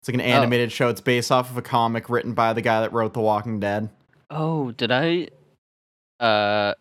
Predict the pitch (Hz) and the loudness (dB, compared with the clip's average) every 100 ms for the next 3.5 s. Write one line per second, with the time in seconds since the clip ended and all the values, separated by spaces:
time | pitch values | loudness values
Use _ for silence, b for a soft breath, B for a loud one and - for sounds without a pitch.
0 | _ 71 113 - - - - B - 120 | _ -6 -6 -6 -12 -12 -12 B -4 -2
1 | 170 180 190 135 117 110 110 101 - 101 | -2 0 2 4 2 2 0 -4 -2 0
2 | 104 98 104 95 82 - - 92 - 95 | 0 0 -2 -2 -8 -12 -8 -6 -2 -4
3 | - 90 90 85 | -4 -8 -6 -6